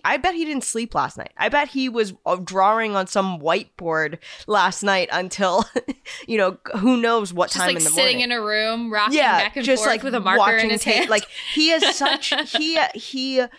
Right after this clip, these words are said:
Speaker 1: I'm just, he's just such a consummate professional, too. Like, I just, watching him at the press conference even last night, I'm like, I just,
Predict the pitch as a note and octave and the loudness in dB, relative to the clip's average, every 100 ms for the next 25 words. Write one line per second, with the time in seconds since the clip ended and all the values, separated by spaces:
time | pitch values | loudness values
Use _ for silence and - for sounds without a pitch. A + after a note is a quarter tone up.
0 | _ _ _ _ A#3 C4+ C#4+ - C4 B3 | _ _ _ _ 0 0 0 -2 -2 -2
1 | C#4+ E4 F#4+ - A#3 G3 G3 F3 F#3 D3+ | -2 -2 -2 -2 -2 -2 -6 -8 -4 -2
2 | C#3 E3 B2+ - D#3 B2 B2+ D3+ E3+ G3 | -2 -4 -10 -6 -6 -4 -2 -2 -2 -4
3 | - F#3 F#3 F#3+ G#3 G3 F#3+ - - E3 | -4 0 2 0 -4 -4 -4 -6 -6 -4
4 | D#3 - E3 E3 D#3+ D#3+ D3 C3 C#3+ C#3+ | -6 -6 -8 -8 -8 -8 -8 -4 -4 -4
5 | F3 D#3 E3 - _ - _ - F#3+ F#3+ | -6 -4 -4 -6 _ -20 _ -4 -4 -2
6 | - - A3 C4+ D4+ - | -6 -2 -2 0 -4 -6